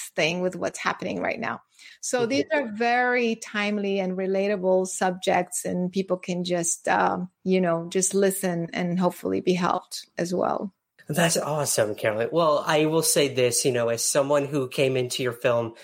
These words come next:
Speaker 2: very skeptical, not because I didn't believe, but I think it was a fear, a fear of the unknown and not knowing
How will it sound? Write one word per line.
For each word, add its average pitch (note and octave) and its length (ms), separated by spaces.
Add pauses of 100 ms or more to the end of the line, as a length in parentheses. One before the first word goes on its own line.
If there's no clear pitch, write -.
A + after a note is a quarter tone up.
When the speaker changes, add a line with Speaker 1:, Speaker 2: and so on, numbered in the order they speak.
(300)
Speaker 2:
very D#3+ 220
skeptical, C3 720
not E3 260
because A#3 300
I C#3 80
didn't B2+ 280
believe, A#2 520
but B2+ 120
I C#3+ 80
think G#3 220
it F3+ 40
was D3 160
a C3+ 60
fear, - 560 (380)
a C#3 60
fear D3 300
of C3 140
the B2+ 140
unknown A#2+ 580 (300)
and C#3+ 160
not D3 300
knowing A#2 440